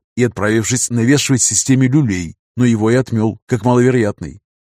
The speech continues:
Во-первых, раньше у них и без этого всё прекрасно получалось, а во-вторых, в таком случае в моём участии не было никакого смысла. Пусть с ними имперский флот тогда разбирается, и армии вычислителей под водительством Гарри «Вы ни черта не умеете без меня воевать» Бордена.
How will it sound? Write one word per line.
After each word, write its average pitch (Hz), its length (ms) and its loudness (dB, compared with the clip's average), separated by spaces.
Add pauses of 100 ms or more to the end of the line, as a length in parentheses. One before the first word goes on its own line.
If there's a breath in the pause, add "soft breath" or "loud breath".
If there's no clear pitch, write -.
Во-первых, 107 580 -2
раньше 110 380 0
у - 20 4
них 123 240 0
и 151 60 2
без 147 220 2
этого 90 280 -4
всё 135 220 0
прекрасно 113 640 -2
получалось, 117 640 -4 (140)
а 127 100 0
во-вторых, 107 580 -2
в - 80 -20
таком 139 320 2
случае 98 460 -4
в 110 80 -4
моём 123 320 2
участии 98 500 -4
не 117 220 0
было 123 180 2
никакого 120 600 -2
смысла. 90 500 -6 (300)
Пусть 117 200 2
с - 60 -2
ними 120 240 0
имперский 127 480 -2
флот 104 320 -6
тогда 110 280 -2
разбирается, 101 680 -6 (180)
и 131 120 2
армии 120 340 2
вычислителей 104 840 -4
под 131 160 0
водительством 113 760 -4
Гарри 104 500 -2
«Вы 123 280 2
ни 127 180 -2
черта 110 500 0
не 131 160 0
умеете 113 540 0
без 110 380 0
меня 110 400 -2
воевать» 110 600 0
Бордена. 92 600 -2